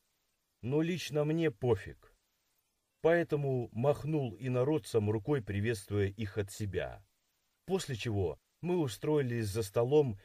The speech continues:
и сделали заказ сразу подошедшему официанту. Сегодня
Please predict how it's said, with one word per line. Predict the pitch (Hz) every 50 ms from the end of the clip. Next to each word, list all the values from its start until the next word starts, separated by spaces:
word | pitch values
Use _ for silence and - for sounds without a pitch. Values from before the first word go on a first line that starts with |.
| _ _ -
и | - 123
сделали | 123 110 101 117 175 165 151 143 123 113
заказ | 107 101 110 104 - 135 135 131 - - - -
сразу | - - - 120 143 151 147 120 131 113
подошедшему | - 107 98 95 95 98 - 107 104 98 - 107 104 107 104 107 -
официанту. | 101 98 - - 98 - - 98 87 80 71 69 65 - 67 60 57 55 _ _ _ _ _ _ _ _ _ _ _ _ _ _ _ -
Сегодня | - - 196 190 208 202 156 151 143 131 117 107